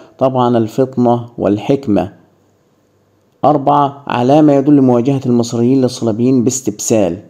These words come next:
باستبسال يعني بشجاعة، يدل على شجاعة المصريين وتمسكهم بأرضهم والدفاع عنها والتضحية من أجلها بكل غال ونفيس.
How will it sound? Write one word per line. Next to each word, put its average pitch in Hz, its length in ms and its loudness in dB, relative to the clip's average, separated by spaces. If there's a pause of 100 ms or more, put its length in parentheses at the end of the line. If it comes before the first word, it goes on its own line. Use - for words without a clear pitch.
باستبسال 135 540 -4
يعني 120 240 0
بشجاعة، 104 760 -2 (600)
يدل 131 300 2
على 123 220 2
شجاعة 123 440 0
المصريين 117 540 0
وتمسكهم 113 880 0
بأرضهم 113 520 0
والدفاع 113 440 0
عنها 135 580 0 (140)
والتضحية 123 920 0
من 120 220 2
أجلها 135 520 2
بكل 123 480 0
غال 135 440 2
ونفيس. 131 840 -2